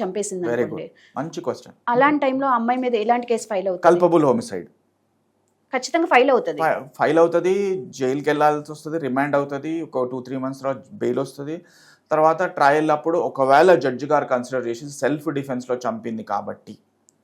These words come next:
Speaker 1: ఎస్.
Speaker 2: ప్యూర్లీ
Speaker 1: Hmm.
Speaker 2: కాబట్టి కేసు కొట్టేస్తున్నాననే ఛాన్స్ ఉంది అంటే ఛాన్స్ ఉంది. లేకపోతే ఒక ఫైవ్ ఇయర్స్ టోకెన్ టూ త్రీ ఇయర్స్ కూడా వేయొచ్చు.
Speaker 1: ఓకే.
Speaker 2: కల్పబుల్ హోమిసైడ్ మినిమం టెన్ ఉంది. టెన్ పడినా కూడా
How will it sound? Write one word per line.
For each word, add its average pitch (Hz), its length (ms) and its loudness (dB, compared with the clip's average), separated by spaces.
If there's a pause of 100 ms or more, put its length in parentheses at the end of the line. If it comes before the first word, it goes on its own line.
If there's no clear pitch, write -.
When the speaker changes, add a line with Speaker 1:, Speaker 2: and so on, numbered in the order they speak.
Speaker 1:
ఎస్. - 320 -12
Speaker 2:
ప్యూర్లీ 165 460 2 (300)
Speaker 1:
Hmm. 185 100 -12 (200)
Speaker 2:
కాబట్టి 160 320 2
కేసు 170 280 -4
కొట్టేస్తున్నాననే 139 880 -6
ఛాన్స్ 139 240 -2
ఉంది 131 180 -4
అంటే 127 440 -4 (400)
ఛాన్స్ 117 220 0
ఉంది. 76 200 -12
లేకపోతే 190 480 2
ఒక 185 180 -4
ఫైవ్ 160 140 0
ఇయర్స్ 160 340 2 (580)
టోకెన్ 160 300 6 (140)
టూ 139 100 -2
త్రీ 139 180 -2
ఇయర్స్ 143 220 2
కూడా 151 160 4
వేయొచ్చు. 104 540 -4 (240)
Speaker 1:
ఓకే. 190 260 -12
Speaker 2:
కల్పబుల్ 151 420 2
హోమిసైడ్ 151 400 0
మినిమం 143 260 -6
టెన్ 131 240 0
ఉంది. 113 160 -6
టెన్ 143 300 -4
పడినా 147 340 0
కూడా 160 300 -2